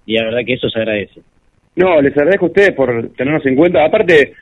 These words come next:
Speaker 2: también agradezco las preguntas porque es interesante que estos temas se debatan, el tema de la unidad de la izquierda, el tema de la ecología,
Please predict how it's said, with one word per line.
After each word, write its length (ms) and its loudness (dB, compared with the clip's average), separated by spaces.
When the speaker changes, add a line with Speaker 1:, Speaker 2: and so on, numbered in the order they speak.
Speaker 2:
también 220 2
agradezco 260 2
las 120 2
preguntas 400 2
porque 180 0
es 60 -6
interesante 840 2
que 60 2
estos 240 -2
temas 260 -2
se 60 0
debatan, 400 2
el 80 -4
tema 160 2
de 20 -4
la 40 -4
unidad 120 2
de 80 0
la 60 0
izquierda, 340 2
el 80 -2
tema 200 0
de 40 0
la 80 0
ecología, 600 0